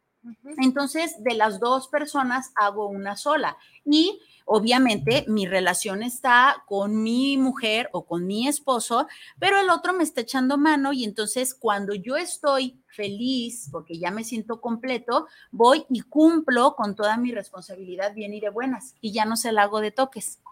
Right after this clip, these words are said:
Speaker 1: Ujú.
Speaker 2: Ya no tengo la necesidad de hacérsela de toques. Entonces, hay personas que necesitan de un tercero. Obviamente, la otra persona no está enterada, ¿verdad? Solamente, eh, la persona que está jugando o, o haciéndola de infiel con las dos personas. Y entonces,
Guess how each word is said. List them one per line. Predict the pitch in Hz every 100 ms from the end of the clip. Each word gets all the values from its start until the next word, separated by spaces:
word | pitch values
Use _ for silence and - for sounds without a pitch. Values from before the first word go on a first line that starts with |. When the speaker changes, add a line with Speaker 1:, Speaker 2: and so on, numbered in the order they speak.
| _
Speaker 1:
Ujú. | 254 240 294 254
Speaker 2:
Ya | 262
no | 285 277
tengo | 269 269
la | 277
necesidad | 247 220 196 226 208
de | 220
hacérsela | 226 214 196 226 214
de | 220
toques. | 262 240 220
Entonces, | 208 - -
hay | 277 311
personas | 339 381 359 - 262 214 180 202 - - -
que | - 247
necesitan | 240 226 226 226 247 269 262
de | 220
un | 214 202
tercero. | 214 214 - 220 190 190 294 _ _ -
Obviamente, | 240 277 254 226 240
la | 190
otra | 208 202
persona | 185 175 175
no |
está | 175 175
enterada, | 196 247 214 226
¿verdad? | 180 190 240
Solamente, | - 185 196 196 185 208 233 185
eh, |
la | 180
persona | 180 - 180 185
que | 190
está | - 185 170 175 - -
jugando | - 196 202 220 226 220
o, | 202 165 151 175
o | 170
haciéndola | 170 196 190 196
de | 196
infiel | 196 - 202 202
con | 196
las | 160
dos | 165 -
personas. | 208 254 226 175 - _ - - -
Y | 240
entonces, | 262 262 277 262 254 269 311